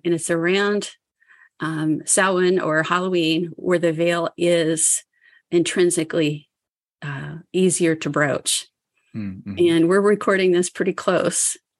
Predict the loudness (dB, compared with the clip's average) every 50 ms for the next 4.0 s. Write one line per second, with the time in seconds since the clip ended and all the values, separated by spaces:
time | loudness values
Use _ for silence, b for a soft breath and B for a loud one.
0 | _ _ -4 -2 -2 0 -2 -2 -4 -8 -10 -10 -10 -6 -6 -6 -6 -6 -6 -10
1 | -12 -10 -8 -8 -6 -8 -10 -12 -16 -20 -16 -14 -12 -12 -14 -14 -18 _ _ -2
2 | 0 2 2 2 0 0 -2 -6 -8 -14 _ _ _ 0 0 0 0 -2 _ 0
3 | 0 0 0 0 2 2 2 2 0 -2 -2 -2 -2 -2 0 0 0 0 0